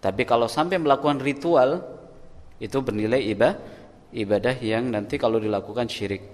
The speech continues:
Ada orang takut kepada ular, kemudian dia langsung baca apa? Jambi-jambi umumnya.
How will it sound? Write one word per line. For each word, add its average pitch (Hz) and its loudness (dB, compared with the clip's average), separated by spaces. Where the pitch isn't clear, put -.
Ada 92 -4
orang 120 2
takut 143 -4
kepada 123 0
ular, 135 2
kemudian 117 2
dia 123 4
langsung 139 -2
baca 101 0
apa? 120 4
Jambi-jambi 101 0
umumnya. 92 -2